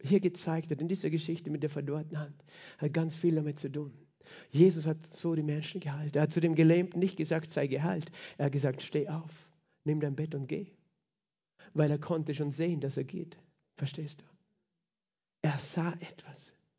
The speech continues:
Und Gott ermutigt dich heute, in dein Leben hineinzuschauen.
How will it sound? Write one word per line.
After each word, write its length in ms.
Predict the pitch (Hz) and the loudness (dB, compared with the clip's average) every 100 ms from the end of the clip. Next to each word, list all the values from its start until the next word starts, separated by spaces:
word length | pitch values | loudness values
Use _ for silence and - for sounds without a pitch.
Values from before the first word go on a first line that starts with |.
| _ _ - - - | _ _ -18 -14 -2
Und 120 | 156 | 2
Gott 200 | 175 170 | 2 2
ermutigt 440 | 156 170 170 156 | 2 2 0 -2
dich 180 | 147 156 | -2 -4
heute, 280 | 151 151 143 - _ _ - - | -6 -6 -12 -20 _ _ -20 -6
in 80 | 156 | -2
dein 200 | 165 160 | 0 2
Leben 320 | 160 165 180 | 2 4 2
hineinzuschauen. 840 | 160 156 147 156 156 160 - 135 | 2 0 -2 -4 -8 -10 -12 -14